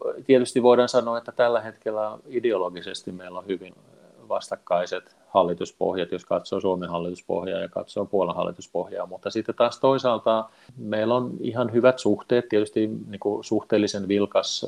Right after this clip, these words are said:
vierailuvaihto ollut. Kyllähän Puola on meille tämmöinen tärkeä itämerellinen kumppani, myöskin tärkeä markkina-alue. Et ehkä se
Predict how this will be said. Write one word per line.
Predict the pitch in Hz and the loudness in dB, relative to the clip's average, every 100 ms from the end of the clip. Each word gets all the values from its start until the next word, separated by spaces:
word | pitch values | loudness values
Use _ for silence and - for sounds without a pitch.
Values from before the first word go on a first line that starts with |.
| 107 | -2
vierailuvaihto | 98 101 104 104 104 104 - 107 101 | 4 6 6 4 4 2 0 0 2
ollut. | 98 101 101 - 143 - _ | 2 2 0 -4 -16 -20 _
Kyllähän | - 113 104 | 6 8 8
Puola | 113 120 117 107 | 8 10 10 8
on | |
meille | 107 107 107 104 | 6 2 0 0
tämmöinen | 110 107 107 107 110 - - | 0 2 0 -2 -4 -10 -4
tärkeä | - 110 113 - 110 104 95 95 - 117 | 2 4 4 2 4 4 2 -2 -4 -6
itämerellinen | 107 101 98 92 95 95 95 95 | 2 2 2 -2 -2 -4 -8 -6
kumppani, | - 101 98 _ 92 92 95 90 _ _ | -2 -2 -4 _ -6 -6 -14 -18 _ _
myöskin | 98 95 101 92 | -10 -8 -8 -2
tärkeä | 98 98 113 | -2 0 -2
markkina-alue. | 104 113 110 98 87 85 85 85 85 - - - | -2 -2 -2 -6 -6 -8 -6 -6 -6 -8 -14 -2
Et | 117 | 4
ehkä | 120 135 | 6 6
se | 139 143 - | 6 4 2